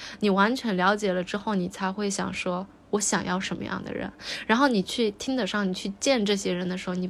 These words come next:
包括就是线下见了这么多人啊，我会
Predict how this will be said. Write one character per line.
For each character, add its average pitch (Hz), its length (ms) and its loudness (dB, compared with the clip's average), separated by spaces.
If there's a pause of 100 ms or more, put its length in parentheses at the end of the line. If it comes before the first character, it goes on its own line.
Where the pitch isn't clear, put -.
包 190 180 2
括 190 240 -2
就 185 160 -6
是 190 140 -4
线 202 280 -2
下 196 140 2
见 202 180 -2
了 196 100 0
这 196 120 -6
么 196 120 0
多 190 220 2
人 185 140 0
啊， 180 180 2 (280)
我 202 100 6
会 240 320 8